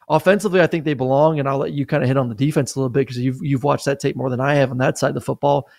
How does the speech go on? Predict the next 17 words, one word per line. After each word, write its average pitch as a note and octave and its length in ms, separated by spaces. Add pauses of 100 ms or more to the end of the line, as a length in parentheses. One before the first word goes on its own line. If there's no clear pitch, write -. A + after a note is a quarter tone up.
(400)
But C#3+ 320
they D#3 200
got, F#3 300
they C#3+ 120
got F3+ 200
the F3+ 60
horses D3+ 400
on B2+ 100
offense B2 480
to A#2+ 80
score C3+ 300
points C3+ 380
and B2 80
to A2 40
stay B2+ 200
with A#2+ 120
anyone. B2 460